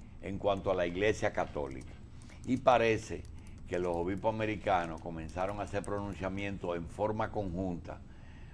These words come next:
lo que se da por sentado de que ellos quieren un papa americano.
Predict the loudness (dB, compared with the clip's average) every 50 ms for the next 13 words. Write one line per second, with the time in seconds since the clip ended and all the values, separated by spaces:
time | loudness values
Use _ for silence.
0 | -12 -12 -10 -6 -4 0 4 4 4 4 4 0 -2 -2 -2 -2 -2 -4 -6 -10
1 | -12 -14 -16 -16 -16 -16 -16 -14 -14 -14 -12 -6 -2 0 0 2 4 4 6 6
2 | 4 2 0 -4 -6 0 2 4 4 4 2 0 -2 -2 -2 -2 -2 2 4 6
3 | 6 6 6 6 4 2 2 0 0 0 0 0 0 0 0 0 0 2 2 2
4 | 2 0 -2 -4 -6 -10 -12 -12 -12 -12 -8 -6 -4 -2 -2 0 2 4 4 4
5 | 4 0 0 0 -2 -2 -4 -2 0 0 0 0 0 -4 -6